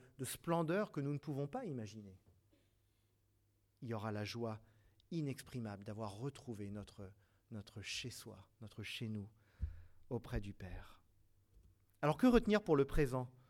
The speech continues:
de cette vision d'une ville où Dieu a toute sa place ? D'abord, un immense encouragement.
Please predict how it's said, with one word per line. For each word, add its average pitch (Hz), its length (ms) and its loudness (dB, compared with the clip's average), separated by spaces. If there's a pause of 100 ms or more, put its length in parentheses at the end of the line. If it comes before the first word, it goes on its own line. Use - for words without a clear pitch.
(720)
de 123 80 -6
cette 113 200 -4
vision 123 280 -2
d'une 110 220 -2
ville 117 240 -2
où 110 80 -2
Dieu 117 340 -4
a 107 100 -8
toute - 280 -10
sa - 180 -10
place ? - 500 -18 (1300)
D'abord, 113 360 -4
un 110 100 -2
immense 120 400 -4
encouragement. 98 560 -12